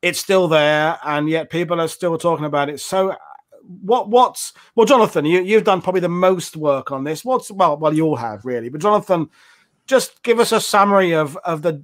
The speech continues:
of, of what damage that has done to our understanding of the Germans in Normandy, well, the Normandy campaign generally?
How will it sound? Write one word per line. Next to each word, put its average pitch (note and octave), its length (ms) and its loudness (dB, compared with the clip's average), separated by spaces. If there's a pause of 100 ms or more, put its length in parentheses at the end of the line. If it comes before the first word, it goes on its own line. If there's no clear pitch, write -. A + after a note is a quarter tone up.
(120)
of, E3 240 -6 (120)
of E3+ 160 -6
what F3+ 300 0 (280)
damage E3+ 480 0
that E3 180 0
has C#3 160 -6
done C#3+ 300 0
to C#3 120 -6
our C#3 100 0
understanding C3+ 600 -6
of B2 60 -12
the B2 60 -14
Germans B2 420 -6
in A#2+ 80 -8
Normandy, B2 240 -6
well, E3 120 4
the B2 80 -4
Normandy D3+ 280 -2
campaign C3+ 460 -2
generally? A2+ 460 -6